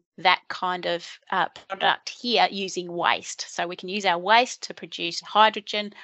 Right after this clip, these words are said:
Hydrogen can produce ammonia, and ammonia can become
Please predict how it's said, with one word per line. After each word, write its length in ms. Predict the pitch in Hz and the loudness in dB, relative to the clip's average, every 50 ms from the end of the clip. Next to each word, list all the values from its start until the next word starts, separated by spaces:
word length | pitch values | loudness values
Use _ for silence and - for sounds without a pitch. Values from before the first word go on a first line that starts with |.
| - - - | -20 -20 4
Hydrogen 560 | - 233 233 220 214 - 175 - 190 185 180 | 6 8 8 8 6 0 -2 -2 -2 -2 -4
can 200 | - - 185 175 | -8 -12 -14 -12
produce 440 | - 180 170 - 190 180 170 - 180 | -12 -10 -8 -6 -6 -6 -4 -4 -4
ammonia, 560 | 180 175 180 180 180 180 180 180 175 175 175 - - - - _ | 0 4 4 4 4 4 4 4 4 4 2 -2 -12 -20 -4 _
and 120 | 190 185 | 0 0
ammonia 380 | 170 170 175 170 170 170 170 170 | 2 4 4 4 4 4 0 -2
can 160 | - - 180 170 | -2 -4 -6 -4
become 440 | 175 170 - - 170 170 165 170 | -4 -6 -4 -2 -2 -2 -2 -4